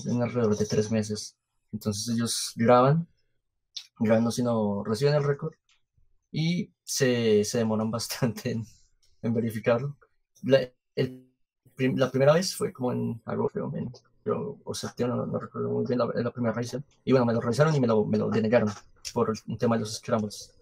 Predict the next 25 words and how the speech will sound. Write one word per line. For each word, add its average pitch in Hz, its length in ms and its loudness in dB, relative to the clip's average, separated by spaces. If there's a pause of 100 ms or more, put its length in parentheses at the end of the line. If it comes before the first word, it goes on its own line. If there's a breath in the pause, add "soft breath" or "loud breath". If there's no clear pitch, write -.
(160)
Eh, 104 440 2
pero 123 160 8
después 120 320 0
les 123 80 -4
explicamos, 120 460 -2
pues, 120 340 2
que - 60 -8
estábamos 110 300 0
usando 117 220 2
los 107 160 -2
scrambles 107 320 0
de 113 60 0
la 113 60 2
W 107 220 0
C - 180 2
A 131 140 6
y 123 140 2
les 110 120 0
mostramos 110 420 0
un 123 100 4
video 120 280 4
donde 120 140 0
efectivamente 110 580 -2
se 117 120 -2
veía 104 380 2